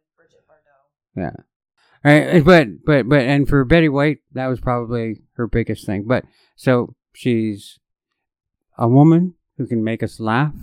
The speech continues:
Speaker 2: or who could make us laugh. Right? I guess still can in reruns. She's a woman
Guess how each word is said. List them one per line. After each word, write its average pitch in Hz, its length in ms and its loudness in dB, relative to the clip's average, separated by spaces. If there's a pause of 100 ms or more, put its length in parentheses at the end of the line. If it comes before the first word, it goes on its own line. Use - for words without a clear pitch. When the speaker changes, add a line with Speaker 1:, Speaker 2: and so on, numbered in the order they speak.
(180)
Speaker 2:
or 101 160 -6
who 113 180 -12
could - 240 -8
make - 220 -16
us 98 200 -18
laugh. 123 220 -16 (1160)
Right? 110 360 -10
I 135 100 -2
guess 147 180 2
still 120 260 -4
can 110 300 -4
in 95 80 -8
reruns. 101 560 -8 (460)
She's 120 260 -8
a 120 60 -4
woman 143 480 -2